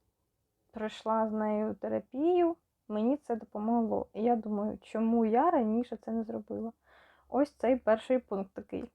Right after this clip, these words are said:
М, для мене це дуже серйозно було, і я рада, що я звернулася по допомогу. Другий пункт — це те, що я маю високий холестерин,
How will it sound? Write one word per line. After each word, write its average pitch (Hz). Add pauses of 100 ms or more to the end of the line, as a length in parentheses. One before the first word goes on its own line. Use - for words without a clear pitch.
(140)
М, 214
для 220
мене 294
це 233
дуже 220
серйозно 240
було, 285
і 220
я 214
рада, 214
що -
я 220
звернулася 214
по 208
допомогу. 214 (460)
Другий 285
пункт — 220 (460)
це 240 (140)
те, 302
що -
я 226
маю 214 (440)
високий 226
холестерин, 240